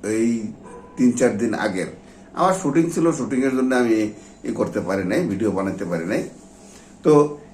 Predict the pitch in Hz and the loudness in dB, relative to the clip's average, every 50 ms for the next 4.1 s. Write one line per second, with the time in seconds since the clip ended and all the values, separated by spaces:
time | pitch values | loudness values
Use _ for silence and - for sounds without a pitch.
0 | - - - - - 160 190 208 190 208 196 190 185 - - - - - - - | -20 -20 -20 0 4 6 6 8 8 8 8 8 6 4 4 -2 -8 -16 -20 -20
1 | - - 120 117 117 110 104 - - 135 139 131 131 120 127 127 127 123 - - | -16 -8 -4 0 0 0 0 2 4 4 4 4 4 2 2 2 0 0 -2 0
2 | 143 139 135 131 123 107 - - 92 - 135 139 160 143 - - - - 185 208 | 0 0 2 0 0 -2 -2 -4 -2 -2 -2 -2 -2 -6 -8 -10 0 4 6 8
3 | 226 233 240 220 202 - 190 185 190 202 196 175 - - 214 202 175 180 175 180 | 8 10 8 8 8 8 8 8 8 8 6 4 0 0 2 8 8 8 8 8
4 | 185 | 2